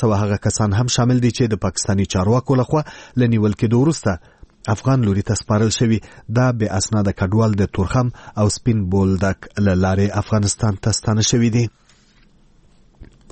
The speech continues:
له ازادۍ راډیو خبرونه اورئ. د ترکیې ولسمشر رجب طیب اردوغان قطر ته له دوه ورځني سفر وروسته پرون خپل هیواد ته ستون شو. اردوغان هڅه کوله چې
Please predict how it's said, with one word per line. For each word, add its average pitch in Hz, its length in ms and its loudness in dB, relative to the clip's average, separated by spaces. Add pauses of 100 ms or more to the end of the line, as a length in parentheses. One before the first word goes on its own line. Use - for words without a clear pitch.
(560)
له 139 60 4
ازادۍ 120 340 2
راډیو 110 280 2
خبرونه 117 320 0
اورئ. 110 220 2 (220)
د 147 140 0
ترکیې 165 300 0
ولسمشر 143 600 -2
رجب 127 360 0
طیب 120 280 0
اردوغان 110 380 0 (380)
قطر 143 340 0
ته 131 80 2
له 113 220 2
دوه 104 140 2
ورځني 101 400 0
سفر 104 260 0
وروسته 143 400 0
پرون 101 240 -2
خپل 101 220 -2
هیواد 120 320 0
ته 98 100 -2
ستون 113 280 -2
شو. 120 120 0 (340)
اردوغان 123 380 0
هڅه 117 240 -2
کوله 113 180 2
چې 117 140 0